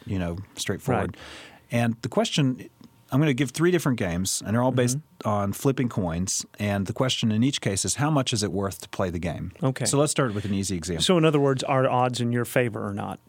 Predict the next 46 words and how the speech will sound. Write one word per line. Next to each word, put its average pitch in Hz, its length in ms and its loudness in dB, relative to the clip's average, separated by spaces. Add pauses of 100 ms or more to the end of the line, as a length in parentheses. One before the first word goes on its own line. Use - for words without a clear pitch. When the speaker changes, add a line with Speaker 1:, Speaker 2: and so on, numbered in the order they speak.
Speaker 1:
Or 131 140 4
Speaker 2:
It 127 160 -2
Speaker 1:
the 131 80 0
same, 95 360 0
e-, 143 100 0
Speaker 2:
Okay, 160 180 4
Speaker 1:
equivalent. 175 320 2
Speaker 2:
okay, 131 100 0
Speaker 1:
So 151 140 2
the, 131 60 6
Speaker 2:
gotcha. 135 120 2
Speaker 1:
neither, 170 280 4 (160)
neither 139 200 0
player's 110 340 -2 (200)
favored. 87 320 -2
So 135 100 4
for 156 120 2
Speaker 2:
Okay. 143 60 2
Speaker 1:
example, 131 440 2
just 104 240 -6
a 98 40 -2
simple 113 360 0
example. 85 340 -6
Suppose 156 340 2
you, 131 340 2
um, 90 360 -2 (720)
you're 110 140 -2
gonna 117 120 2
flip 147 340 0
once, 78 520 -2
Speaker 2:
Mm-hmm. 120 320 -2 (280)
Speaker 1:
and 98 420 -2 (200)
you're 101 180 -2
gonna 104 140 -2
get 95 200 -2
a, 85 60 -8 (180)
the, 104 200 -4
and 107 80 0
the 101 60 -2
pot's 120 320 -2
a 107 40 -4
dollar, 82 440 0 (220)
and 90 100 -2
you 92 80 -2
get 101 160 -2
a, 90 80 -4